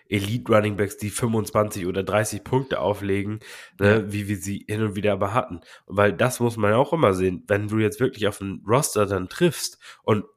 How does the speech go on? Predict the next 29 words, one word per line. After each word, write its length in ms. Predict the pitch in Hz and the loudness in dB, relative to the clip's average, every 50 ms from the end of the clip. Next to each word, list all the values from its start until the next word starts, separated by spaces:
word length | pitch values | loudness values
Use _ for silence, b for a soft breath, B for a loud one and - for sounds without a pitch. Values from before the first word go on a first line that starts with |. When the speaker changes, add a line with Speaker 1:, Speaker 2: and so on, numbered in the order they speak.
| _ - | _ -20
Speaker 1:
ich 320 | - - _ - 98 95 | -20 -18 _ -12 -8 -4
sag 200 | 110 107 104 - | -2 -2 -2 0
mal 120 | 107 107 | 0 2
jetzt 160 | 107 104 101 - | 2 2 0 0
zweitausenddreiundzwanzig 1120 | - 113 113 113 110 107 104 104 98 98 104 107 107 - - 117 117 113 - - 104 - | 0 0 0 2 0 -2 -2 -2 0 2 2 2 2 0 0 0 0 -2 -4 -8 -4 0
draftet 400 | - 117 127 127 - - - - | 2 2 2 2 -2 -10 -8 -8
jetzt 160 | 110 - - | -6 -6 -4
jemand 260 | 113 110 113 107 - B B B B B B B - | -2 -2 -2 -2 -2 B B B B B B B -6
Bijan 420 | 113 117 117 107 117 113 110 107 | -2 -2 2 4 4 4 4 4
Robinson, 680 | 104 113 120 117 117 113 107 - - 110 110 107 101 | 4 4 4 4 2 0 -2 -2 -4 -4 -2 -2 0
der 200 | 87 110 107 98 | 2 2 4 4
in 100 | 85 104 | 2 2
der 120 | 104 104 104 | 2 2 2
richtigen 360 | 117 113 - - 98 101 73 | 0 -2 -2 -2 -2 2 2
Offense 420 | 80 139 - - 113 104 - - | 2 2 4 2 2 2 2 0
landet 520 | 104 98 98 98 101 101 113 131 - - B B B B B B B B - | 2 2 2 2 0 -2 -4 -4 -6 -14 B B B B B B B B 0
und, 380 | - 117 113 113 104 104 - 113 | 2 4 4 4 2 0 -4 -4
Speaker 2:
Ja. 160 | 110 104 104 | -2 0 2
Speaker 1:
äh, 160 | 101 101 - | 2 0 0
der 420 | - 98 101 107 107 104 95 - - - _ _ - | -2 2 4 6 6 6 4 2 -4 -12 _ _ -6
eben 280 | - 104 113 110 107 | 0 0 0 2 2
das 160 | 104 107 104 - | 2 2 0 2
Potenzial 520 | - 113 104 104 90 - 110 104 95 92 104 | -2 0 0 0 -2 0 2 2 2 4 2
hat, 180 | 143 151 - | 0 0 2
so 80 | - 117 | 2 2
ein 80 | 110 107 | 4 4
Monstrum 560 | 104 104 107 110 - - - - 104 98 95 | 4 4 4 2 -2 -4 -2 -4 -4 -4 -4
zu 220 | - - 101 95 | -6 -8 -4 0
werden, 480 | 110 120 139 135 92 92 107 120 123 | 2 2 2 2 0 -2 -8 -8 -8